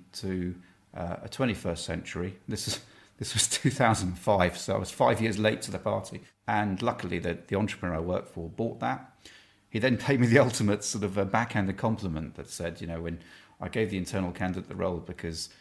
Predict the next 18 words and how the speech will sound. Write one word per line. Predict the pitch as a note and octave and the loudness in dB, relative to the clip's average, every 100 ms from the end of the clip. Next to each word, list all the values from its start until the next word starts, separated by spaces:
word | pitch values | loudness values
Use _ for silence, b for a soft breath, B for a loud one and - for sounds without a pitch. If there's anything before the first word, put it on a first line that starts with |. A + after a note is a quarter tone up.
| B | B
external | - - G#2+ F#2+ | -10 -4 -2 -2
candidates | E2 G2 F#2+ - - | -2 -2 -2 -4 -6
have | G2 - | -6 -4
to | |
be | F#2+ | -6
twenty-five | - A2+ G2 F#2 F2+ | 0 0 4 4 2
percent | - G2 G2 | 0 -4 0
better | G2+ G2 - G2+ - | 2 2 0 -4 -4
<laughs> | - | -12
because | - - D#3 - B B - | -8 0 2 2 B B 4
the | B2+ | 6
internal | C3 - D#3 A#2 | 6 4 2 0
candidates | A#2 A2+ G#2+ B2+ - - | 0 0 0 -2 -6 -2
are | |
known, | G2 A#2 A2+ A2+ | 2 4 2 0
have | B2 A#2+ | -2 0
known | A2+ A2+ | 2 2
qualities, | G2+ A2 G2+ - F2+ F2+ - | 0 -2 -2 -6 -8 -10 -14